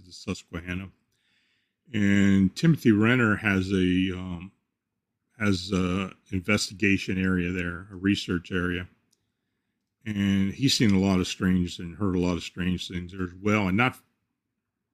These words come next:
not too much long after we had talked about it,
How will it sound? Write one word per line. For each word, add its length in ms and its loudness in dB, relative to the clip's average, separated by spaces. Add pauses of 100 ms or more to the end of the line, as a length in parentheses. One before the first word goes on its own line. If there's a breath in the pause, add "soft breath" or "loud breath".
(180)
not 380 0
too 220 2
much 260 4
long 400 2
after 300 -2
we 240 4
had 160 0
talked 320 -2
about 360 -4
it, 120 -2